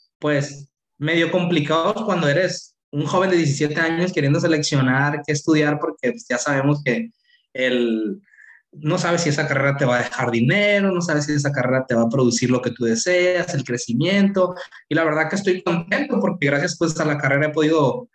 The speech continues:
conocer otros países, he podido conocer otros estados, entonces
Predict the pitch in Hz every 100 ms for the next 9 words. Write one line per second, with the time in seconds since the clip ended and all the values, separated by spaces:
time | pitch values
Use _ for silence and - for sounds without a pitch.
0 | _ - 147 143 151 151 147 123 160 196
1 | 196 175 170 170 156 143 143 139 127 120
2 | 120 117 - - 165 175 170 165 160 151
3 | 127 127 135 156